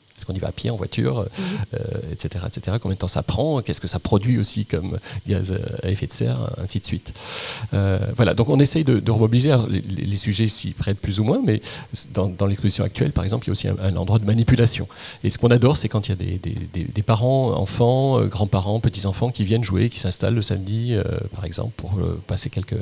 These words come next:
Speaker 1: moments dans cette expo.
Speaker 2: Et vous avez donc, euh, mentionné votre préférence pour le terme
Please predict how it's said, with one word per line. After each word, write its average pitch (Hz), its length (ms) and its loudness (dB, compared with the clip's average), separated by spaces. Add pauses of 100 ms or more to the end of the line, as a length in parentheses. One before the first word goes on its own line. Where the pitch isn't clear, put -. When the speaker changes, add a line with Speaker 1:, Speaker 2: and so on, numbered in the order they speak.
(100)
Speaker 1:
moments 98 340 0
dans 92 160 -6
cette - 160 -6
expo. - 220 -12 (1120)
Speaker 2:
Et 196 80 2
vous 175 160 0
avez 190 180 4
donc, 208 240 -2
euh, 180 160 2
mentionné 196 580 -2
votre 185 300 -8
préférence 214 640 0 (100)
pour 190 160 -4
le 180 100 0
terme 196 540 0